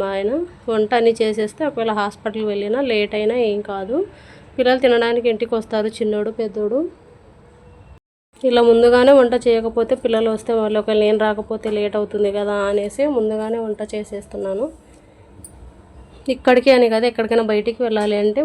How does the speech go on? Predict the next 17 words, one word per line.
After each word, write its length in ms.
ముందుగానే 460
అన్నీ 180
చేసి 320
పెట్టేస్తాను. 580
ఈరోజు 240
మా 100
ఆయన 120
క్యారియర్ 320
ఏం 140
తీసుకెళ్ళలేదు, 680
మధ్యాహ్నం 460
ఇంటికి 280
వస్తానన్నాడు. 760
ఇంకా 180
ఒకవేళ 300
ఇంట్లో 180
ఉండింటే 340